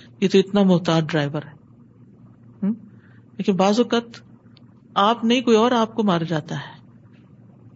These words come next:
یا آپ لمحے بھر کے لیے اونگ جاتے ہیں، یا کچھ بھی ہو جاتا ہے، تو اللہ کو پہلے سے ہی پتا ہے کہ اس کا اینڈ کیسے ہونے والا۔ ٹھیک، اب یہ کیوں ہوتا ہے؟ یہاں پر یہ کہ وہ جنت والوں کے سے کام کرنے لگتا ہے اور جنت میں جاتا ہے۔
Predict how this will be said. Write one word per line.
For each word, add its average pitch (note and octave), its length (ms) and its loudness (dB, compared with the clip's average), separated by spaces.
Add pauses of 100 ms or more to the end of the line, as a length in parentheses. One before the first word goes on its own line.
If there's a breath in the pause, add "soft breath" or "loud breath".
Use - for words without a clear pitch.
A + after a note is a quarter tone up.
(380)
یا F3+ 260 2
آپ G3 160 0
لمحے G3+ 260 2
بھر F#3+ 200 4
کے G3 100 2
لیے G3 140 2
اونگ G#3 200 6
جاتے F3 360 0
ہیں، E3 160 -10
یا G3+ 80 0
کچھ F4 260 0
بھی F4+ 100 4
ہو D4 120 4
جاتا D#3+ 300 -4
ہے، - 380 -18
تو D#4 80 0
اللہ D#4 260 4
کو F4+ 80 4
پہلے E4+ 300 4
سے F4+ 120 2
ہی F4 60 4
پتا B3+ 300 0
ہے C#4+ 80 0
کہ D4 80 -4
اس C#4+ 160 -2
کا D4 100 0
اینڈ B3 260 0
کیسے G3 260 0
ہونے D3 160 -6
والا۔ C#3+ 220 -14 (840 loud breath)
ٹھیک، A#3+ 200 -8 (1080 loud breath)
اب C4 160 -4
یہ D#4 100 4
کیوں D4 220 0
ہوتا F3+ 200 -4
ہے؟ D#3 40 -8 (580)
یہاں G3+ 320 2
پر C4 160 -2
یہ B3+ 140 0
کہ C4 120 0
وہ A#3 180 2 (200)
جنت G#3+ 420 2
والوں G3+ 220 4
کے G3+ 100 -2
سے G3 140 -4
کام F3 280 -2
کرنے E3+ 260 -2
لگتا D#3+ 280 -4
ہے - 0 -
اور F3+ 60 0
جنت D#3 380 -6
میں D#3 80 -8
جاتا C#3+ 280 -10
ہے۔ - 180 -20